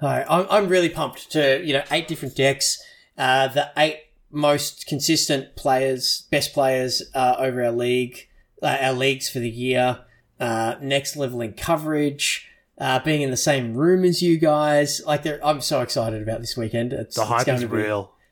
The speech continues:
Speaker 1: yeah,
Speaker 2: I'm
Speaker 1: it's gonna be really good. The videos, like, Shorty's, again, you know, we've pumped him up a bit. We better put a cork in that before his head gets too big. But, yeah, uh, he's done a lot of work on the, on the videos and he and Chris on the production.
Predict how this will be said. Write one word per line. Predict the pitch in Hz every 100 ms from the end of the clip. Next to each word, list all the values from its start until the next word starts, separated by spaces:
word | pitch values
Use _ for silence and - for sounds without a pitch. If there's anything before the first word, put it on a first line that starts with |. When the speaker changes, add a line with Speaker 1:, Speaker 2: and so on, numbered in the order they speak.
| _
Speaker 1:
yeah, | 143 131
Speaker 2:
I'm | 113
Speaker 1:
it's | -
gonna | 147
be | 135
really | 120 120
good. | 123
The | 165
videos, | 147 175 175 170 165 - -
like, | 165 143 -
Shorty's, | 160 143 131 - -
again, | 135 135 135 139
you |
know, | 135
we've | 123 123
pumped | - 123
him | 127
up | 123
a | 123
bit. | 127 127 - 139
We | 139
better | 123 131 123
put | - 135
a | 120 - - - -
cork | - 151 160
in | 131
that | 131 -
before | 131 - 131
his | 123 120
head | 135 123
gets | 131 -
too | 131
big. | 127 127
But, | 135 131 - - - - -
yeah, | 147 120 123 -
uh, | - 127 123
he's | -
done | 139
a |
lot | 127 123
of |
work | 120 120
on | 123 117
the, | 127
on | 120
the | 117
videos | 120 120 117 117
and | 117
he | 120
and | 113
Chris | 123 113 -
on | 113
the | 110
production. | 107 101 - 120 110